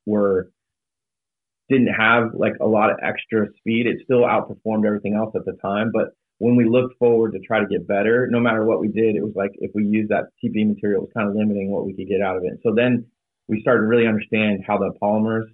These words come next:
had an effect, and we started, you know, trying to evolve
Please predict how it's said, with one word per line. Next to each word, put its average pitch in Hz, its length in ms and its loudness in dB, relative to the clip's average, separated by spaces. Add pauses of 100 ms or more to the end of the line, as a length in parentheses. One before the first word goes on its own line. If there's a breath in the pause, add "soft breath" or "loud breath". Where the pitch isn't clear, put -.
(120)
had 104 200 -2
an 104 120 0
effect, 101 440 -2
and 101 160 0
we 98 100 -6
started, 98 380 -2 (460)
you 95 100 -8
know, 92 160 -6
trying 107 400 0
to 101 160 -2
evolve 104 480 0